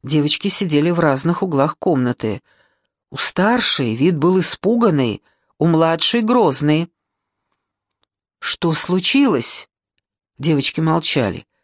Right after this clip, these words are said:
«Что случилось?» Младшая встала, подошла к старшей, замахнулась и попыталась стукнуть ту по голове.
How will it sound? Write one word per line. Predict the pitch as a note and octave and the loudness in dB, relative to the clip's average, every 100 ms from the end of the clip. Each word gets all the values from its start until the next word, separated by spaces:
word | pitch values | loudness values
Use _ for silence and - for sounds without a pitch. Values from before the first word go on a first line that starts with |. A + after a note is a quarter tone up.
| _ _ | _ _
«Что | - - - A#3 G#3 | -8 -8 0 2 2
случилось?» | - A3+ A#3 - C4+ G3+ A#2+ - - - _ _ _ _ _ _ _ _ _ _ _ _ _ _ | -2 -2 -2 0 0 2 0 -4 -8 -12 _ _ _ _ _ _ _ _ _ _ _ _ _ _
Младшая | D#3 F#3+ - F3+ F3 | 0 2 0 -2 -2
встала, | - - A3+ B3 D#3+ | -2 -2 0 0 0
подошла | - D3+ D#3+ - D#3 | -2 -2 -2 0 0
к | C3+ | 0
старшей, | - - A3 G3 - C3 G#2+ - _ _ _ _ _ | -4 0 0 0 -2 -2 -4 -8 _ _ _ _ _
замахнулась | B2+ D#3 F3+ D#3+ - F3+ A3+ B3 D3+ - | -4 0 2 0 0 2 2 2 0 0
и | E3 | -2
попыталась | D#3 D#3 E3 - G#3 E3 D#3 | -2 -2 -2 0 2 0 -2
стукнуть | - - A#3 - C#3+ C#3 | -6 -4 -4 0 0 0
ту | - G3 | -2 -2
по | - | -2
голове. | F3 F3 F3 D3+ A2+ | 0 2 2 2 0